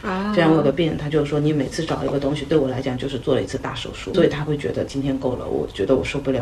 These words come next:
Speaker 2: 了，
Speaker 1: 嗯。
Speaker 2: 我要休息。
Speaker 1: 嗯。
Speaker 2: 那就停掉。
Speaker 1: 啊，所以他就每次，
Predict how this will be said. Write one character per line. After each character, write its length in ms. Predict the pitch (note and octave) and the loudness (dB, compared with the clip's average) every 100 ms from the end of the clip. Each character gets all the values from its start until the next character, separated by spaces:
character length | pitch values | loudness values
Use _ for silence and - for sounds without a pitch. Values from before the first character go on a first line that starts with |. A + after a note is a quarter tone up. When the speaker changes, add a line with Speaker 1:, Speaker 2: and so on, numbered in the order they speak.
| - | 2
Speaker 2:
了， 0 | |
Speaker 1:
嗯。 120 | A3+ | 6
Speaker 2:
我 40 | A2 | 8
要 60 | |
休 220 | G3+ F#3+ F#3 | 6 4 2
息。 220 | F3+ F#3 - - | 0 -2 -6 0
Speaker 1:
嗯。 300 | G#3 F#3 - | 0 2 2
Speaker 2:
那 120 | E3 - | 0 0
就 140 | - B2+ - | 0 -2 -2
停 200 | - A#2 | -4 0
掉。 200 | C3 A#2+ - - - - | 0 -2 -8 -16 -16 -8
Speaker 1:
啊， 180 | F#3+ F3+ | -6 -4
所 160 | A3 A3 | -2 0
以 40 | |
他 100 | G#3+ | 2
就 80 | G3 | 2
每 160 | E3+ - | 2 -2
次， 260 | - G3+ | -2 -2